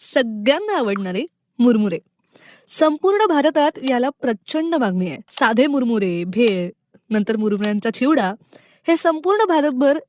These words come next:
सगळ्याच घरांमध्ये खाल्लं जातं. हे सुद्धा आपण या मशीनमध्ये तयार करणार आहोत. त्यासाठी या पद्धतीचं रॉ मटेरियल आपल्याला लागेल. हे साधे तांदूळ आहेत. आता आपण मीठ लावून याला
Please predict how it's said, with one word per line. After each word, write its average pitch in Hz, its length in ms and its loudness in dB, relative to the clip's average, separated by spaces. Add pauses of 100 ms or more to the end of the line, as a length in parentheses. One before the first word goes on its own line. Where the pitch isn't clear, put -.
सगळ्याच 269 440 0
घरांमध्ये 240 500 0
खाल्लं 202 260 0
जातं. 170 260 -6 (680)
हे 330 100 4
सुद्धा 262 360 2 (300)
आपण 247 200 2
या 262 80 2
मशीनमध्ये 240 600 0
तयार 196 220 0
करणार 175 240 -4
आहोत. 175 160 -6 (120)
त्यासाठी 330 560 2 (120)
या 269 160 2
पद्धतीचं 254 540 2
रॉ 226 180 2
मटेरियल 240 460 0 (100)
आपल्याला 202 300 -4
लागेल. 196 340 -4 (420)
हे 262 120 4
साधे 220 340 2
तांदूळ 196 300 0
आहेत. 208 160 -2 (180)
आता 233 200 2
आपण 302 200 0
मीठ 294 380 0
लावून 220 320 2
याला 214 280 -2